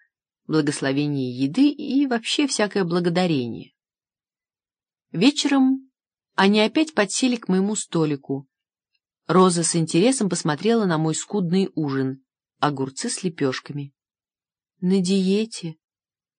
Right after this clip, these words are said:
сочувственно спросила она. "Вроде того", согласилась я. "Написано так". Роза возвела глаза к небу и наморщила лоб.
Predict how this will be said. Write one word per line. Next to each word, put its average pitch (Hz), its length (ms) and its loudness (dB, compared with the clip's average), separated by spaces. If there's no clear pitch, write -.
сочувственно - 640 -4
спросила 185 520 -2
она. 156 340 -4
"Вроде 311 380 6
того", 135 480 0
согласилась 143 680 -4
я. 131 280 -6
"Написано 214 760 -4
так". 165 440 -4
Роза 170 340 2
возвела 151 440 0
глаза 143 340 0
к 139 140 -12
небу 220 420 -2
и 165 120 0
наморщила 170 640 -2
лоб. 135 300 -6